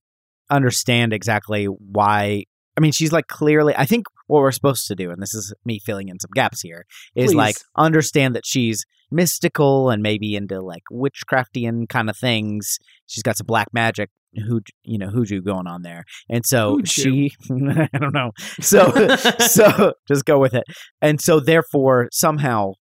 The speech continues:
Speaker 1: she knows because she knows the legend of the crow or whatever. She knows this information.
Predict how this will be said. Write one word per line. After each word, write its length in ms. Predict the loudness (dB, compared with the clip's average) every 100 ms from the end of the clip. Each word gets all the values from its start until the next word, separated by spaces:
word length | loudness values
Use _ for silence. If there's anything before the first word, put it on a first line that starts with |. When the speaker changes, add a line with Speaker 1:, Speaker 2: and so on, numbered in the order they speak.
| _ -12
Speaker 1:
she 220 | -4 0
knows 420 | 0 0 -4 -10
because 300 | -12 -12 -12
she 140 | -12
knows 240 | -12 -14 -14
the 80 | -18
legend 440 | -16 -16 -16 -16
of 100 | -16 _
the 80 | -14
crow 260 | -12 -12 -14
or 180 | -16
whatever. 260 | -18 -18 -20 _ -20 -10
She 180 | -10
knows 240 | -10 -14 -20
this 420 | -20 -8 -6 -6 -10 _
information. 520 | -20 -20 -20 -18 -18